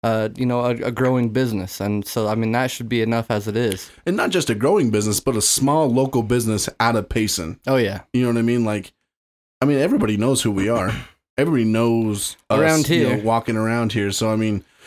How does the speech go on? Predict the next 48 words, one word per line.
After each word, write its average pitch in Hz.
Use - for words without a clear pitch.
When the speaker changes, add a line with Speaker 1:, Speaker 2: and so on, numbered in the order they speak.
Speaker 2:
and 190
plus 226
you're -
also 233
paying 175
for 135
the 123
experience. 117
I 117
mean, 113
dude, 156
we're 156
still 156
getting 143
messages 110
on, 98
on 110
people 120
like, 104
"Hey, 135
when's 123
the 110
next 131
one? 110
Hey, 123
when's 120
the 113
next 139
one? 110
When's 117
the 104
next 139
one?" 101
Speaker 1:
Yeah. 107
Speaker 2:
Because 117
they're 117
hyped, -
dude. 107
They 123
had 165
so -
much 143
fucking 127
fun 160
there, 82
dude. 98
Speaker 1:
Oh, 127
yeah. 104